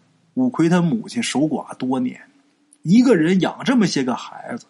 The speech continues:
可是临老了呀，最后连尸体都找不着了。这些儿女啊，也没人想出钱给找尸体，落到这般田地。五魁呢，在这些个哥哥姐姐走了之后啊，自己呀，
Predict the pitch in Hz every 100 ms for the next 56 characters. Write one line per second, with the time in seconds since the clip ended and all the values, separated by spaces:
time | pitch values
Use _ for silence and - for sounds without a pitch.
0 | _ _ _ - 135 175 156 156 226 185
1 | 101 - 120 120 - _ _ _ _ _
2 | - 185 139 165 147 - _ _ _ 127
3 | 160 - - 196 156 127 127 110 - 110
4 | 101 104 110 - _ _ _ 147 131 135
5 | 123 143 127 - - - _ _ - 127
6 | 123 131 131 120 123 107 - 226 220 -
7 | 240 - 208 208 - _ _ _ - 117
8 | - 104 104 - 117 107 113 - _ _
9 | - 170 151 139 165 139 131 - 113 120
10 | 127 - _ _ _ _ _ _ _ _
11 | _ _ _ _ 180 143 185 247 220 151
12 | 104 - - _ _ 170 156 135 120 151
13 | 131 127 120 - 165 160 120 - 123 110
14 | 101 113 131 127 147 - - 139 117 -
15 | -